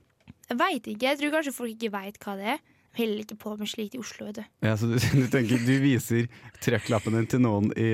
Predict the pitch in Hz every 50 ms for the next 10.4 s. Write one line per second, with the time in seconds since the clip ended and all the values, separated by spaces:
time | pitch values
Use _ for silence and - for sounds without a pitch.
0 | 113 113 113 113 - - 110 - - 123 127 123 - 120 107 117 117 113 113 110
1 | 107 107 107 107 107 107 98 101 101 98 - - - - 110 113 107 123 131 123
2 | - 233 226 - - 127 117 104 98 98 104 - - - 110 107 113 98 90 -
3 | - - - 113 113 - - - 165 233 233 233 226 240 233 - 240 254 254 -
4 | - - - _ _ - - - 214 220 220 214 226 208 208 - 226 214 214 196
5 | 208 233 247 233 214 208 - - - - - - - - _ _ - - - -
6 | - - - - 277 302 330 - 381 359 - 277 349 370 339 285 240 247 - 269
7 | 254 240 214 202 208 202 - 247 269 - - 247 240 233 233 233 254 240 - 214
8 | - - 220 214 208 202 - 208 208 190 185 208 254 _ _ _ - - 277 285
9 | - 339 294 - 226 220 220 220 - _ _ _ _ _ _ _ _ _ _ _
10 | _ _ _ _ - 226 214